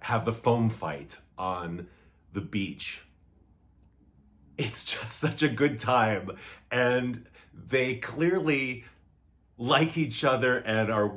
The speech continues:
are, and trust each other and enjoy each other's company enough that they can be playful and silly if you did not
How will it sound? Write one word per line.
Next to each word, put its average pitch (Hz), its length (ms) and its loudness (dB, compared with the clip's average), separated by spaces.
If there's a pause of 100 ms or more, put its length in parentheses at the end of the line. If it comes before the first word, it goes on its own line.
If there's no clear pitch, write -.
(140)
are, 98 400 0 (500)
and 117 200 0
trust - 340 0
each 156 220 -2
other 143 320 2
and 110 460 2 (420)
enjoy 139 880 2 (160)
each 156 180 2
other's 143 240 6
company 156 400 2
enough 127 280 0
that 120 160 2
they 117 120 2
can 127 240 -4
be 117 180 4
playful 117 800 0 (320)
and 107 380 4
silly 104 800 0 (400)
if - 320 0
you 147 340 0
did 170 260 0
not 151 460 -2